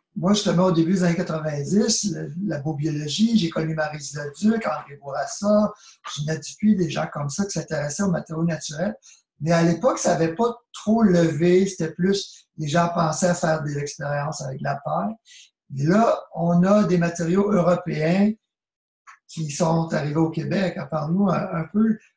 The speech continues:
la tendance augmente, euh, beaucoup de ce côté-là, la demande au niveau des matériaux naturels.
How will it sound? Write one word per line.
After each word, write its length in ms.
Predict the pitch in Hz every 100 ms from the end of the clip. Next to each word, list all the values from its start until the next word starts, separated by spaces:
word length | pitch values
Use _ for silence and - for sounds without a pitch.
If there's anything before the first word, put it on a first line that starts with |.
| _ -
la 120 | 143
tendance 440 | 165 165 185 190
augmente, 460 | 160 151 160 160 - 214
euh, 200 | 185 180
beaucoup 460 | 151 151 - 330 220
de 100 | 160
ce 160 | -
côté-là, 320 | 139 151 151
la 140 | 151 139
demande 520 | 151 143 151 185 196
au 60 | 156
niveau 320 | 143 143 160
des 80 | 147
matériaux 300 | 143 151 151
naturels. 500 | 147 - 143 190